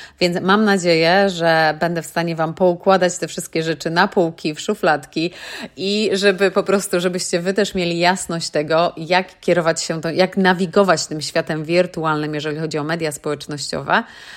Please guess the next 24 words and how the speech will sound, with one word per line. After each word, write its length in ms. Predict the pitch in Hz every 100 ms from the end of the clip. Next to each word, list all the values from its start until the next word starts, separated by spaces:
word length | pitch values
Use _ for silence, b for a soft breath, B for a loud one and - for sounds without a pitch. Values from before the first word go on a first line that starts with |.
| B
ale 240 | - 302 339
również 340 | 339 302 294
jak 220 | 262 247
odkrywać 440 | 214 - 233 214 208
pewne 300 | 214 214 202
rzeczy, 320 | 190 185 196
em, 220 | 190 190 185 B B - 175 170 170 175 170 -
które 220 | - 214 214
są 180 | 220
tylko 360 | 208 214 - 202
Wasze 640 | 185 160 160 - 196 233 -
i 100 | 190
dodawać 580 | 196 180 180 190 190 180
je 100 | 170
do 120 | 170
tego, 260 | 170 165
co 160 | 156 160
robicie. 440 | 156 147 139 - -
I 80 | 185
właśnie 300 | 185 180 190
tutaj 380 | 185 202 202 190
są 220 | - 175
te 80 | 170
podstawy 480 | 165 - - 165